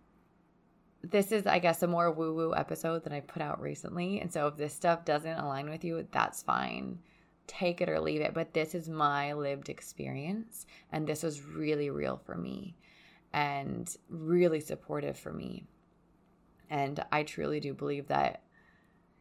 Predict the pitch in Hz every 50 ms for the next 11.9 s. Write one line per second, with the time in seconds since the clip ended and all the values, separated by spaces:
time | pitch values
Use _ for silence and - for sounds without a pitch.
0 | _ _ _ _ _ _ - 170 156 - 160 156 156 147 165 - 165 156 - -
1 | 156 143 143 143 - - - 151 143 - 147 151 147 143 135 - - 147 147 156
2 | - - 151 147 147 147 147 147 151 135 - - - 156 147 143 143 135 120 -
3 | - - - - - _ - 165 151 151 139 - 151 151 - - - - - 160
4 | - - - - - - - - - 156 151 143 - - - - - - 175 160
5 | 160 156 - - - - 147 143 - 71 143 - 52 52 50 - - - - -
6 | - 165 - _ - - - - - - - 185 175 170 170 - - - 170 156
7 | - - - - 175 165 165 170 180 196 214 220 - - - 180 170 - 170 156
8 | 156 156 156 143 113 123 123 - - - - - - - - - - - _ _
9 | _ _ _ _ _ - - - - - 185 - - 135 98 - 175 175 170 -
10 | - - 196 185 196 226 247 254 - - - _ _ _ _ - - 202 180 170
11 | 170 - 175 170 170 170 170 175 175 175 180 175 165 156 147 - - -